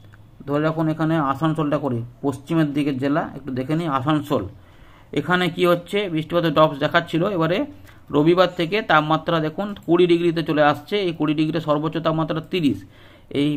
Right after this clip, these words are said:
পাঁচ, যেটা বললাম ছ তারিখ থেকে নামবে, তো আঠেরো হয়ে যাচ্ছে সর্বনিম্ন, সর্বনিম্ন, সর্বোচ্চ তাপমাত্রা ঊনত্রিশ, রোদ ঝলমলে আকাশ থাকবে। আহ, মঙ্গলবার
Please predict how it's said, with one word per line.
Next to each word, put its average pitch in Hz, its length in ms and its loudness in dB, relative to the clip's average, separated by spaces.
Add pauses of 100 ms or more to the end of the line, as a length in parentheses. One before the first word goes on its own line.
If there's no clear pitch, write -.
(120)
পাঁচ, 139 220 0
যেটা 147 160 2
বললাম 165 260 2
ছ - 80 -16 (160)
তারিখ 160 160 0
থেকে 165 160 -2
নামবে, 147 380 2 (440)
তো - 80 -2
আঠেরো 139 460 2
হয়ে 175 220 6
যাচ্ছে 180 300 -2 (320)
সর্বনিম্ন, 165 500 0 (300)
সর্বনিম্ন, 156 680 0
সর্বোচ্চ 147 320 -2
তাপমাত্রা 151 420 -2
ঊনত্রিশ, 160 500 0
রোদ 151 240 0
ঝলমলে 147 300 0
আকাশ 139 200 -2 (140)
থাকবে। 156 280 0
আহ, - 1200 -4 (220)
মঙ্গলবার 160 760 4